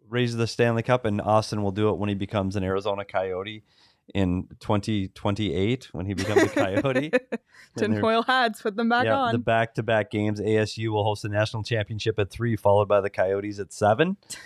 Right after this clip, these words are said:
Speaker 1: with your captain, Austin Matthews,
Speaker 2: <laughs>
Speaker 1: spinning the wheel. Um, and then can we go to the top number two picks? In the lottery era, these are some really good hockey players too. Like this th-,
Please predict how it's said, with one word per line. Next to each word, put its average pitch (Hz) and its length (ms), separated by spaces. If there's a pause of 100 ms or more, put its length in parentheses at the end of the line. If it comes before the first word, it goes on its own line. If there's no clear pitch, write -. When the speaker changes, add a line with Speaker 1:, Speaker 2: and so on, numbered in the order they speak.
(460)
Speaker 1:
with 98 180
your 95 140
captain, 98 420
Austin 104 380
Matthews, 190 560
Speaker 2:
<laughs> 214 520
Speaker 1:
spinning 107 260
the 104 80
wheel. 107 360 (460)
Um, 113 400
and 135 180
then 151 340 (500)
can 139 100
we 143 80
go 156 140
to 160 60
the 120 180 (220)
top 131 320 (140)
number 123 200
two 120 240
picks? - 480 (1600)
In 120 60
the 127 80
lottery 139 380
era, 165 300 (1500)
these 156 180
are 139 60
some 98 260
really 98 380
good 90 160
hockey 90 260
players 80 360
too. 82 280 (360)
Like 98 120
this 131 220
th-, - 140